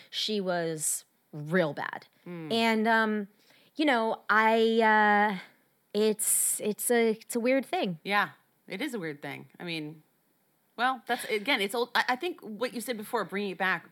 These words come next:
Speaker 2: you said, uh, Joan at some point said that she thought Faye
Speaker 1: Yes.
Speaker 2: Dunaway would be the only person that could
Speaker 1: Yes.
Speaker 2: do that role. Well, I think she resonated, and she found something that she could,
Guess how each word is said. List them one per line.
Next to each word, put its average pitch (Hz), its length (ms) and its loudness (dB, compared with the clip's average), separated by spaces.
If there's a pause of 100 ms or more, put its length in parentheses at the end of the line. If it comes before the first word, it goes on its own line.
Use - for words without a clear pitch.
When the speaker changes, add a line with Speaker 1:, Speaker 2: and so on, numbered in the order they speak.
Speaker 2:
you 180 160 -12
said, 180 240 -10 (180)
uh, 156 200 -2
Joan 180 420 -4
at - 140 -10
some 180 160 -8
point 165 340 -8
said 156 200 -8
that 151 120 -8
she - 120 -14
thought - 240 -8
Faye 160 140 -4
Speaker 1:
Yes. 226 160 4
Speaker 2:
Dunaway 151 200 0
would 151 120 -4
be 151 100 -10
the 147 100 -6
only 147 140 -6
person 139 260 -10
that 131 60 -10
could 123 160 -14 (320)
Speaker 1:
Yes. - 240 -2
Speaker 2:
do 165 100 -8
that 139 160 -8
role. 147 200 -8 (220)
Well, 175 260 -2
I 170 60 -8
think 170 240 -8
she 151 200 -12
resonated, 147 500 -8
and 151 100 -8
she - 160 -10
found 156 360 -4
something 147 340 -8
that 131 100 -12
she - 200 -10
could, 127 280 -14